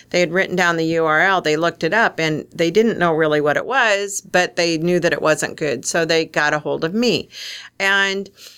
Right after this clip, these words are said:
I thought about it and looked at it and said, "Okay." And then,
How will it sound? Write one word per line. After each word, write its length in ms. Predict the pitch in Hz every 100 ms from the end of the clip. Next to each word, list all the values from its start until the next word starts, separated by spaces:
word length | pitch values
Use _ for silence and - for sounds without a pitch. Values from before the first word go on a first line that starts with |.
| - _ _ _
I 140 | 226 294
thought 300 | 240 175 165
about 260 | 151 147
it 160 | 202 -
and 140 | 165
looked 240 | 156 156 135
at 180 | 143
it 220 | 180 214 -
and 120 | 170
said, 240 | 175 165
"Okay." 600 | 185 196 156 135 185 233 -
And 280 | 170 170 170
then, 600 | 170 165 165 165 170 -